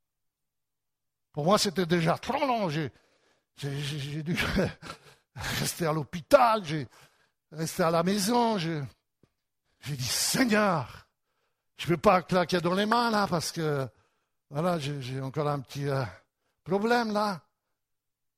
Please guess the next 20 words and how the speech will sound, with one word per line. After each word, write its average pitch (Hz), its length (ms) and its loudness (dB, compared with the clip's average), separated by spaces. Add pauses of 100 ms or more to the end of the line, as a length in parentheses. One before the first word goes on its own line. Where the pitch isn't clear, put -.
(160)
Je, 120 140 -8
je - 280 -4
peux 170 120 -4
pas 233 120 2
encore 180 200 0
sauter 254 420 -2
parce 180 280 -4
que 147 540 -2 (580)
je - 80 -14
suis 151 160 -4
à 156 60 0
soixante-quinze 165 1160 -4
pour 156 220 -8
cent, 226 260 -4
il 196 60 -4
y - 20 -4
a 165 180 -2
encore 165 200 -6
la 151 140 0
faiblesse. 214 600 -4